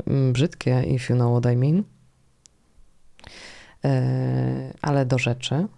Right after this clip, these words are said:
bo już gadam od rzeczy. Mm, dziś w farbowaniu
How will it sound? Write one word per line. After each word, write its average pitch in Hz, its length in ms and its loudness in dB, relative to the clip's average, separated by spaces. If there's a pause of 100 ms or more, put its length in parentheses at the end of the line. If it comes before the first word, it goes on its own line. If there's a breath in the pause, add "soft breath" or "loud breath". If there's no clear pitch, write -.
(180)
bo 127 160 0
już 123 140 0
gadam 123 280 -2
od 120 120 -2
rzeczy. 127 420 -2 (340)
Mm, 131 680 0
dziś - 340 0 (140)
w - 80 -18 (120)
farbowaniu 131 720 0